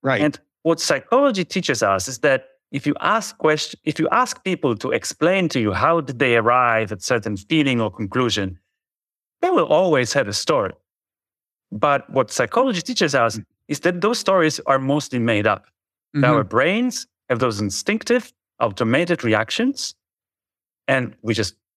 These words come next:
Speaker 2: do them. And then when we ask to explain ourselves, we will come up with a very complex story. You know,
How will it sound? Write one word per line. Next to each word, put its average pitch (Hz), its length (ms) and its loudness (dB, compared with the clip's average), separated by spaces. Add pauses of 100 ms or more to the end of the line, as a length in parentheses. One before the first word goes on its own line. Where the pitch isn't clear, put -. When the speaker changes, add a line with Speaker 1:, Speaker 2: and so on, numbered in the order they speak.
(320)
Speaker 2:
do 113 160 2
them. 196 260 0 (800)
And 135 140 2
then 165 160 0
when 151 140 2
we 139 160 -2
ask 180 380 -2 (640)
to 123 140 -2
explain 233 520 -2
ourselves, 104 640 0 (140)
we 147 100 2
will 135 140 2
come 160 320 0
up 180 200 0
with 165 140 0
a 131 80 2
very 127 240 2
complex 160 500 -2
story. 127 340 0
You 156 60 2
know, 151 200 0